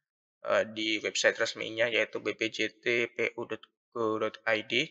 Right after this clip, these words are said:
Kita bisa memilih, eh, ruas jalan tol mana yang akan kita lewati.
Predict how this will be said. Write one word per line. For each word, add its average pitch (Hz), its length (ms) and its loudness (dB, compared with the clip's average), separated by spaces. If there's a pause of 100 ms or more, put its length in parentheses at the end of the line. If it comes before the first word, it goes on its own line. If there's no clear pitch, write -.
(580)
Kita 139 240 10
bisa 147 640 12 (140)
memilih, 127 680 2
eh, 113 300 6
ruas 117 260 4
jalan 113 320 8
tol 117 160 6
mana 113 400 8
yang 123 160 10
akan - 160 -2
kita 113 240 4
lewati. 110 600 2